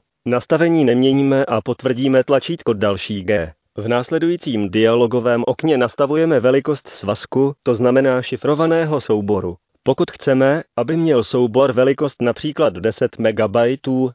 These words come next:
zapíšeme do editačního pole číslo deset. Poté se pomocí tab přesuneme na přepínač, ve kterém zvolíme M B, to je megabajty. Veracrypt nabízí svazky ve velikosti kilobajtů, megabajtů,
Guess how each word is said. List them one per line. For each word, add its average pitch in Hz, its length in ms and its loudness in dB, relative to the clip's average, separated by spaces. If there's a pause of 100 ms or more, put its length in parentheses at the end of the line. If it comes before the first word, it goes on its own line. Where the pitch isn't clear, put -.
zapíšeme 120 600 0
do 117 160 -2
editačního 131 600 0
pole 117 300 4
číslo 131 460 0
deset. 110 340 -4 (340)
Poté 147 300 0
se 147 160 -2
pomocí 139 520 0
tab 139 160 -4 (100)
přesuneme 135 560 0
na 107 100 0
přepínač, 123 760 -2 (140)
ve 113 140 0
kterém 117 400 0
zvolíme 110 500 0
M 135 140 0
B, 127 380 0 (140)
to 120 120 2
je 117 160 4
megabajty. 107 720 -2 (280)
Veracrypt 131 640 0
nabízí 143 480 0
svazky 123 460 0
ve 117 140 0
velikosti 131 560 0
kilobajtů, 127 840 0 (100)
megabajtů, 120 920 0